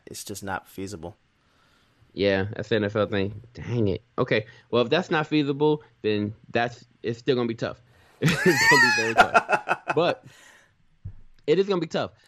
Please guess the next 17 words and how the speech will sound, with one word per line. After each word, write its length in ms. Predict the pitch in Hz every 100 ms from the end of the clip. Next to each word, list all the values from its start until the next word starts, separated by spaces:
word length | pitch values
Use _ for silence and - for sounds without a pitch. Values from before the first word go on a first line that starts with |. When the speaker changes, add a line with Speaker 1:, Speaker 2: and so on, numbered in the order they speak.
| _
Speaker 2:
But 120 | - 151
at 120 | 160
the 100 | 151
same 460 | - 160 156 165
time, 520 | 160 170 156 135 110 110 _ _ -
um, 400 | 127 120 110 -
I 100 | 127
still, 280 | 135 147 135 -
I'm 140 | 92
still, 500 | 120 - 139 127 113 - _ _ _ _ _ - -
I'm 80 | 123
still, 260 | - 151
as 220 | - 131 123
a 100 | 113
Laker 460 | 110 123 123 123
G 300 | 110 110 113
M, 340 | 117 110 98